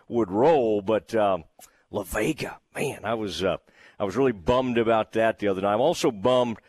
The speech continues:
that my Kaufman Lions have to play China Spring.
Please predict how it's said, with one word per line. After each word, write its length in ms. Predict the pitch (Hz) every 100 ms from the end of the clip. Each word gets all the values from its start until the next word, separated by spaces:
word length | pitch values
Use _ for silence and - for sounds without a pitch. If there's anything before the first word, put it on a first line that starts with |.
| _ _ _ _
that 160 | 110 -
my 260 | 110 131 156
Kaufman 560 | - 151 139 127 113
Lions 580 | 107 139 131 120 107 101
have 200 | 123 120
to 100 | 120
play 280 | - 131 120
China 460 | 95 - 127 127 95
Spring. 720 | - - 110 120 92 76